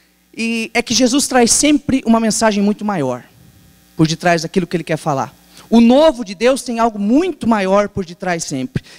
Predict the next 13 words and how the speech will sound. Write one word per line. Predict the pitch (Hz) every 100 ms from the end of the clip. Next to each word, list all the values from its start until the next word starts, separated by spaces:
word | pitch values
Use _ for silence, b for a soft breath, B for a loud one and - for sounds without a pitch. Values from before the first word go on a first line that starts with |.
| B
E |
talvez | 226 285 339 277
você | 339
esteja | 302 - 294 285
nesse | -
lugar | 254 262 294
e |
você | 311 - 302
se | -
depare | 294 - 277 285
com | 277
uma | 294 349
questão. | - 254 - 233 269